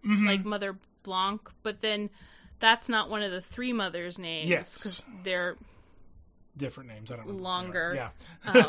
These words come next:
Speaker 2: um,
Speaker 1: <laughs>
Speaker 2: different, more complicated names. So you don't know. So you're kind of led to believe maybe they're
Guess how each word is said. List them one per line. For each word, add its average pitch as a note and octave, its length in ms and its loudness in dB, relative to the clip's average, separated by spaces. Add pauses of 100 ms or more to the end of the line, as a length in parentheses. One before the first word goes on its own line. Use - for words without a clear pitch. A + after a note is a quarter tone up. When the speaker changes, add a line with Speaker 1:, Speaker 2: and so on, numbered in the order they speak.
(280)
Speaker 2:
um, A3+ 140 0
Speaker 1:
<laughs> - 60 -20
Speaker 2:
different, F#3+ 480 -4 (260)
more F#3 120 -8
complicated F3 680 -8
names. E3 500 -14 (640)
So - 140 -4
you B3 80 4
don't A#3 240 0
know. G#3 520 -2 (680)
So - 180 2
you're C4+ 180 2
kind E4+ 220 2
of D#4 60 2
led B3+ 160 2
to A#3+ 120 0
believe G#3+ 340 -4 (120)
maybe G3 340 -4
they're F3+ 340 -4